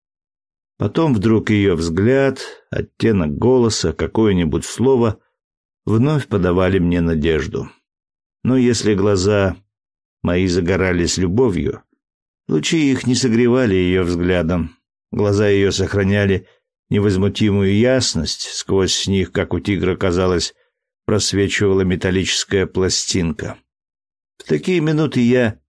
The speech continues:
ненавидел Феодору. «Мне было бы очень важно», продолжала она вкрадчивым голосом, «если бы герцог де Наварен замолвил за меня словечко одной всемогущей особе в России,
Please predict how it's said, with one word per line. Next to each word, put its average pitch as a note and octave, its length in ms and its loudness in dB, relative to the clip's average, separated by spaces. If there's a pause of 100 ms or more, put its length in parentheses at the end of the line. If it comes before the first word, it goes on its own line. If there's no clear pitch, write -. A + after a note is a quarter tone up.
(100)
ненавидел G2 760 2
Феодору. D#2 600 -6 (1400)
«Мне D#3 180 0
было C#3+ 280 2
бы C3 180 2
очень C3+ 500 2
важно», G#2 800 0
продолжала G2+ 640 2
она G2+ 200 2
вкрадчивым G2 680 -2
голосом, G2 580 0 (460)
«если B2 300 0
бы A#2 140 2
герцог A2 640 0
де A2+ 140 2
Наварен A2+ 800 2 (520)
замолвил B2+ 760 2
за G#2+ 140 2
меня A2 280 4
словечко C3+ 640 0
одной A2 420 0
всемогущей A2+ 720 0
особе A2 440 0
в G#2 80 -2
России, F2+ 880 -2